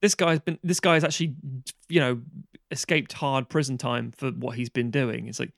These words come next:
"Yeah, but he can be a big bruisery bloke." "Hello?" And it's like, he, he doesn't come across as intimidating, but he, he could kill you. And, "Yeah, I know he could kill me,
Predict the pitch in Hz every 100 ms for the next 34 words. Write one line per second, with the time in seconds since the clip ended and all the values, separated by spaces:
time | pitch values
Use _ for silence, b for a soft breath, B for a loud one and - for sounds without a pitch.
0 | _ 170 131 110 110 123 113 107 107 113
1 | - 120 123 117 110 117 - _ _ _
2 | - 285 277 262 311 370 359 196 _ _
3 | - 135 147 - _ _ _ _ 131 -
4 | 156 160 202 190 175 175 185 - 147 202
5 | 190 139 113 117 120 - 151 147 135 196
6 | 151 107 135 - _ 302 220 262 208 139
7 | - 196 - - 107 110 135